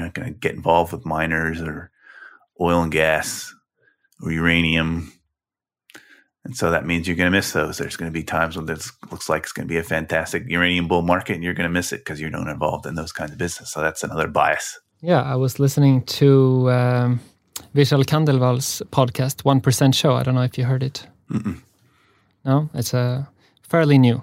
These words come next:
Speaker 2: but I think
Speaker 1: Hmm.
Speaker 2: it's very good. Uh, Barry Ritholtz was, was there, and, um,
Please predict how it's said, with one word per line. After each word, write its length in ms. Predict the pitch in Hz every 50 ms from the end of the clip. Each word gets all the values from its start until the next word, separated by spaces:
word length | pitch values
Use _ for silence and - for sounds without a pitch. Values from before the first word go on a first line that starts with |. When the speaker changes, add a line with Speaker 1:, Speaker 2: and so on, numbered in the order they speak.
| - -
Speaker 2:
but 160 | - - 127 123
I 80 | 123
think 180 | 123 143 127 127
Speaker 1:
Hmm. 40 | 120
Speaker 2:
it's 80 | -
very 220 | - - 123 123 127
good. 180 | 123 117 143 - - - - _ _ _ -
Uh, 220 | 135 127 123 123 123
Barry 300 | 127 131 131 131 127 127
Ritholtz 540 | 120 135 135 135 - 131 127 131 - - -
was, 260 | 135 131 135 - - - -
was 120 | 127 -
there, 200 | - 131 131 127 127
and, 320 | 123 127 123 127 127 127 123
um, 380 | 123 127 127 127 131 131 139